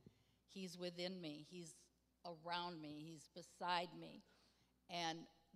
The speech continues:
those are the important things that I see my life doing. I've joined a table. I go to the Y, um, once a month and provide food for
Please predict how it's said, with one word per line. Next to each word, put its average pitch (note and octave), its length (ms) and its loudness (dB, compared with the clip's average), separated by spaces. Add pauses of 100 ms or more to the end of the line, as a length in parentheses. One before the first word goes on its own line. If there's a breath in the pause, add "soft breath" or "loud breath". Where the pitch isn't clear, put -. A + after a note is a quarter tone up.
those G#3+ 280 4
are A3+ 60 0
the F#3+ 160 0
important D#3+ 580 -4
things D3+ 420 -6
that D3+ 140 -8
I D#3+ 160 -2 (140)
see D#3 220 -6
my D#3+ 180 2
life D3+ 320 -2 (640)
doing. D3+ 500 0
I've D3+ 160 -8
joined D#3 300 -2
a F3+ 40 -8
table. E3+ 520 0 (1080)
I D#3+ 80 4
go C#3 160 2
to C#3+ 100 -2
the D3+ 120 0
Y, D#3+ 520 2 (680 loud breath)
um, D#3+ 280 -2
once F3 280 0
a A#3 60 2
month G3 320 4
and E3+ 200 -4
provide D#3+ 380 0 (140)
food F#3+ 280 0 (160)
for F#3 100 -2